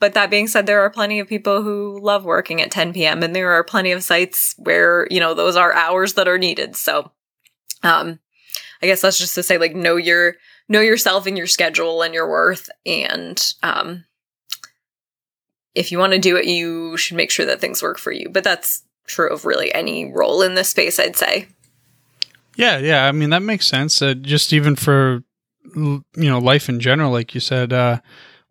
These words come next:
Speaker 2: we, we kinda glazed over this. I wanna get back to it before I forget. You mentioned Seth and, you know, your role at In Between Media, but can we describe for the listener of the show a little bit about what In Between Media
Speaker 1: Yeah.
Speaker 2: is and how they could find it?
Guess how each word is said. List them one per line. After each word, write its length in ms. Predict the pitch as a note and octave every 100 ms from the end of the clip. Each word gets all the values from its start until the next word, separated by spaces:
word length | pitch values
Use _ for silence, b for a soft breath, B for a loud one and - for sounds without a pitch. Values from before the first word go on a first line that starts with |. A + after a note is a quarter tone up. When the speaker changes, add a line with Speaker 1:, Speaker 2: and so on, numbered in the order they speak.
| -
Speaker 2:
we, 120 | E3+
we 160 | E3 E3+
kinda 220 | A3+ B3+
glazed 360 | E3+ D3+ C#3+ D3
over 180 | D#3
this. 240 | F3 F3 D3
I 80 | C#3+
wanna 200 | D#3 C#3
get 120 | B2+
back 200 | C3 C3+
to 80 | -
it 60 | D3
before 180 | - C#3
I 40 |
forget. 360 | - C3 C3+ C3
You 100 | D3
mentioned 340 | D#3 C#3+ B2+
Seth 340 | - C#3+ C3+ - b b b _
and, 560 | D3+ C#3 C3+ B2+ B2 B2+
you 80 | D3
know, 80 |
your 180 | C3 C3
role 240 | C3+ C#3 C3+
at 120 | C3
In 100 | C3
Between 340 | B2+ - C3
Media, 300 | B2+ C3 B2+
but 180 | B2 A#2+
can 140 | -
we 100 | D#3+
describe 600 | F3+ E3 - D3 C#3+ D3+
for 100 | -
the 80 | C#3+
listener 280 | C#3+ - C#3+
of 40 |
the 80 | C3
show 240 | - C#3 C3
a 40 |
little 200 | B2+ B2+
bit 140 | C3+
about 240 | B2+ B2+ B2
what 240 | C3 -
In 180 | D3+ D3
Between 380 | C3+ - C#3 C3
Media 320 | B2+ C3 C3+
Speaker 1:
Yeah. 100 | C#3
Speaker 2:
is 100 | C3
and 120 | B2
how 100 | C3
they 120 | B2+
could 140 | B2 A#2
find 240 | B2+ B2
it? 140 | C#3+